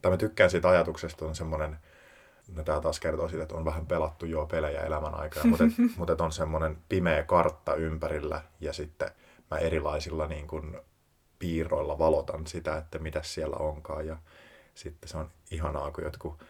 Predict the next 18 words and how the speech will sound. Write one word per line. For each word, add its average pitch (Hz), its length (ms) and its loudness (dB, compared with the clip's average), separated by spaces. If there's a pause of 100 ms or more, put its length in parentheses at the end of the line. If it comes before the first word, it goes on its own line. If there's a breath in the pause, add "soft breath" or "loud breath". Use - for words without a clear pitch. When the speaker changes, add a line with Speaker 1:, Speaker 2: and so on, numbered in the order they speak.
(160 loud breath)
Speaker 1:
tuntemattomat 78 720 -4
kohdat - 400 -8
loksahtaa 76 540 -6
toisiinsa 76 440 -4
ja - 60 -6
sit - 100 -14
joku - 180 -10
kokonainen 73 540 -8 (240)
alue 78 300 2
syttyy 69 680 -6
ikään 73 280 -6
kuin 78 220 -8 (180)
Speaker 2:
Mm. - 120 -10
Speaker 1:
tutuksi. 80 520 -6 (520)
Speaker 2:
Joo. 175 460 -8 (540 loud breath)
Mun 202 140 -2
mielestä 185 360 2
myös 180 360 -4